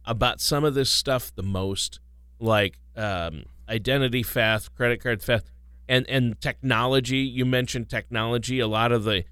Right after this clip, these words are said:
a lot of the scams that these guys use this information to do,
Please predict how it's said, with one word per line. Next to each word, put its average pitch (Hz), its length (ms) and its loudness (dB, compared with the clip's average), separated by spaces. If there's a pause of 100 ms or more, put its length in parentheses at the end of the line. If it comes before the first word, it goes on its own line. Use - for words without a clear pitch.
(180)
a 107 60 -4
lot 131 260 4
of 123 60 -2
the 131 80 2
scams 123 600 0
that 113 160 -4
these 117 240 -4
guys 113 440 0
use 110 420 -4
this 120 200 -4
information 117 540 -4
to 110 80 0
do, 117 240 0